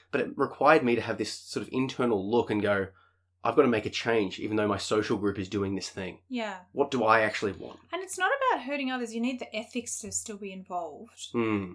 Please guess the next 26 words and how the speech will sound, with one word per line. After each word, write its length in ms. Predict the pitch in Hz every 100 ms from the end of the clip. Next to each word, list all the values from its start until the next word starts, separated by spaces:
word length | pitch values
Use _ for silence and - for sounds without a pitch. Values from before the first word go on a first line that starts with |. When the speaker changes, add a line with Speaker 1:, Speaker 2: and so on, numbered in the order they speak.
| -
Speaker 2:
So 100 | -
it's 100 | 233
not 140 | 277
about, 280 | 285 247 233
like, 200 | 214 202
"Well, 140 | 202 196
I 200 | 190 220
feel 240 | 226 233
like 380 | 208 185 - - _ _ _
stealing 720 | - - - 226 214 208 190
from 220 | 196 202
the, 80 | 185 - _ _
from 160 | 220
the 80 | 180
shop, 340 | - 214 185 -
so 140 | -
I'm 120 | 185
going 240 | 170 160 170
to 140 | -
do 220 | 196 185
it." 180 | - - _
It's 220 | - 226 247
not 240 | 247 -
that 220 | 220 196
kind 320 | - 208 202
of, 120 | 202